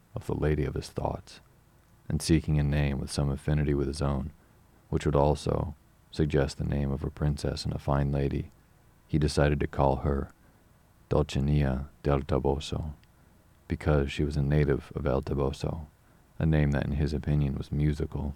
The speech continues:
and magical and meaningful, like all the other names he'd bestowed himself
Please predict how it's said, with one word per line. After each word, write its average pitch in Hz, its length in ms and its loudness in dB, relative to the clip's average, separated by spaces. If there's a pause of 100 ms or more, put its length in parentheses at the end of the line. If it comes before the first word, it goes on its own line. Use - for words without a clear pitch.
(140)
and 76 140 -2
magical 73 560 0
and 71 160 0
meaningful, 73 640 0 (640)
like 78 180 0
all 73 180 6
the 76 120 0
other 71 140 0
names 71 360 0
he'd 76 140 -2
bestowed 71 440 -2
himself 76 560 -4